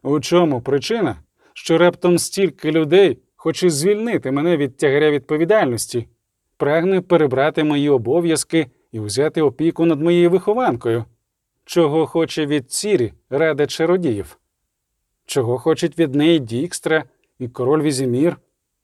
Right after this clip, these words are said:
Чого хочуть від неї темрійці? Чого хоче від неї такий собі Рієнс,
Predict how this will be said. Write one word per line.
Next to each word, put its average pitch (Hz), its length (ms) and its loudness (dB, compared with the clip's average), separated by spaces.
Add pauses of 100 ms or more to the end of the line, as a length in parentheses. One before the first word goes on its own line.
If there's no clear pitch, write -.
Чого 170 380 0
хочуть 185 440 0
від 139 160 -4
неї 160 200 2
темрійці? 160 680 -2 (800)
Чого 208 320 2
хоче 208 320 0
від 180 160 2
неї 196 200 0
такий 190 300 0
собі 185 400 2
Рієнс, 180 560 -2